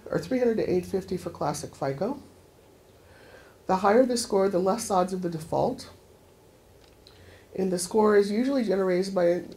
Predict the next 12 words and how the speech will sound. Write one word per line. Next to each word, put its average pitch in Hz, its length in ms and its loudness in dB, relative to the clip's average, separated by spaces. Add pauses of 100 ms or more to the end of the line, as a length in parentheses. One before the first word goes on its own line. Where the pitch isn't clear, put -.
(100)
in-, 190 340 0 (140)
information 196 540 -2
in 170 200 0
that 170 380 0
particular 165 800 -2 (180)
credit 156 240 0
report 156 380 0
at 156 60 -4
that 147 280 -2 (400)
point - 300 -4
in 180 80 -6
time. 160 400 -4